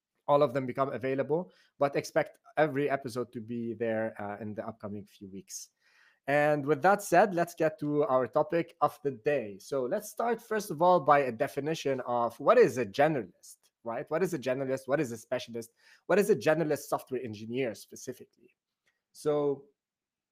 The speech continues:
you need to be aware that I'm a little bit biased because I consider myself to be a generalist software,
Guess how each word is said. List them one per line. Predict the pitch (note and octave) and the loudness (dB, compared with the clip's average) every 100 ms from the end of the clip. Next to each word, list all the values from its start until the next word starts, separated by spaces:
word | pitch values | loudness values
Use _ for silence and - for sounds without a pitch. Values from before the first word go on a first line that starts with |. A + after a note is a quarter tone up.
| _ _ _ _ - | _ _ _ _ -4
you | F3+ | 0
need | G3 | 0
to | G3 | 4
be | G3+ | 8
aware | F#3+ F3 | 8 8
that | E3 | 6
I'm | D#3+ F3 | 4 4
a | D#3+ | 4
little | E3 | 4
bit | C#3+ C#3+ A#2+ | 4 2 4
biased | B2 D3+ F#3 - | 4 4 0 -4
because | B2+ A#2 - | -6 -6 2
I | D3 | 2
consider | E3+ D#3 E3 D3 | 2 -6 -4 -4
myself | C3 A2+ C3 B2 | -4 -4 -6 -6
to | A#2+ | -8
be | B2+ | -8
a | A2+ | -8
generalist | G2+ A#2+ A#2+ G2+ - | -6 -4 -4 -8 -10
software, | A2 - A2 G#2+ | -14 -14 -14 -14